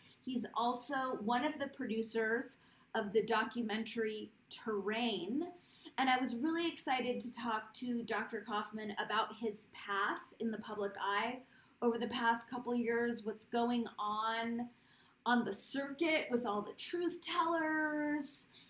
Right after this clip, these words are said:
and his bird's eye view of Western medicine, of science versus scientism, of what is chickenpox anyway in light of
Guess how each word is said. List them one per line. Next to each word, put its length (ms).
and 640
his 320
bird's 360
eye 260
view 400
of 340
Western 440
medicine, 600
of 160
science 560
versus 520
scientism, 920
of 380
what 220
is 180
chickenpox 720
anyway 720
in 260
light 540
of 540